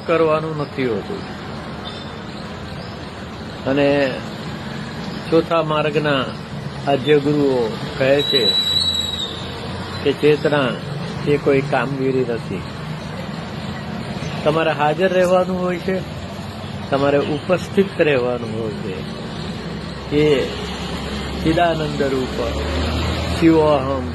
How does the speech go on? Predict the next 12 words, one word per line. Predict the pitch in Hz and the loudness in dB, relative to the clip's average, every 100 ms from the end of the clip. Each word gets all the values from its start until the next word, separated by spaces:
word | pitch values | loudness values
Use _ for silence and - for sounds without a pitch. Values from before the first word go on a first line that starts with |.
| - | -4
શિવોહમની | 143 151 139 120 127 123 113 | 2 4 4 4 0 0 2
અવસ્થા | 107 107 - 101 85 | 4 2 0 -2 -2
છે. | - - - - - - - - - - - - - | -4 -8 -8 -10 -10 -10 -10 -10 -10 -10 -10 -10 -6
તો | - 143 | 0 2
સમય | 165 170 202 202 | 2 4 4 4
નહીં, | 185 175 196 208 180 - - - | 2 2 4 4 2 -4 -10 -8
ક્ષણ | - 165 170 | 0 2 2
પકડ, | 165 170 185 156 - - - - - - - - - - - | -2 2 0 0 -8 -10 -10 -10 -10 -8 -8 -8 -8 -2 4
ચૈતન્ય | 147 147 - 175 180 175 160 | 4 4 0 0 0 0 0
કેરો | 151 151 143 139 123 - - | 0 2 4 4 0 -2 -2
કણ | 139 135 | 0 0
પકડ. | - 101 - | -2 -4 -4